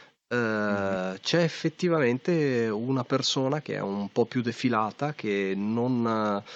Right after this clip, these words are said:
Speaker 1: eh, non si muove coi ritmi di scena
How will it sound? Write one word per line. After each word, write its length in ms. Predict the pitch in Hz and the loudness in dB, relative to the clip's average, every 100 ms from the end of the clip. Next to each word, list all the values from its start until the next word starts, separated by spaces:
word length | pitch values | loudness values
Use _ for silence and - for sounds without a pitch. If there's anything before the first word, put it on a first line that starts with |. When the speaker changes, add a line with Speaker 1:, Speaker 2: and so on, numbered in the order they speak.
| - - | -18 -14
Speaker 1:
eh, 160 | - 98 | -8 0
non 140 | 127 | 2
si 160 | 139 - | 4 4
muove 280 | 123 151 160 | 4 4 4
coi 200 | 117 107 | 2 2
ritmi 480 | 120 - 113 107 - - _ _ _ _ _ _ - | 0 0 2 2 0 -14 _ _ _ _ _ _ -4
di 100 | 104 | -2
scena 560 | - 107 95 95 147 | 0 2 2 2 0